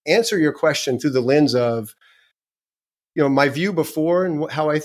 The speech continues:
what I thought was going on, and maybe today.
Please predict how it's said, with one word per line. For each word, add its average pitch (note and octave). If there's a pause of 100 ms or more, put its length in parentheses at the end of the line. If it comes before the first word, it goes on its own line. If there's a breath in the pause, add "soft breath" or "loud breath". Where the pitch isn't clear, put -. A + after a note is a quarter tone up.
what D3+
I D3
thought D3+
was C3+
going D3
on, F3
and C3+
maybe D3
today. B2